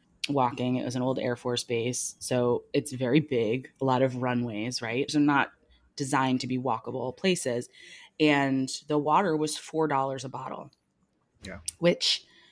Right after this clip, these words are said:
Speaker 1: if you can find me water for four dollars a bottle na-, uh, now, I'm gonna say it's overpriced.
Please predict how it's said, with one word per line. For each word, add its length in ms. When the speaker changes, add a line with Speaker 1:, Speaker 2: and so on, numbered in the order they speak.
Speaker 1:
if 120
you 100
can 100
find 240
me 80
water 260
for 120
four 220
dollars 260
a 40
bottle 260
na-, 420
uh, 80
now, 500
I'm 100
gonna 160
say 200
it's 120
overpriced. 880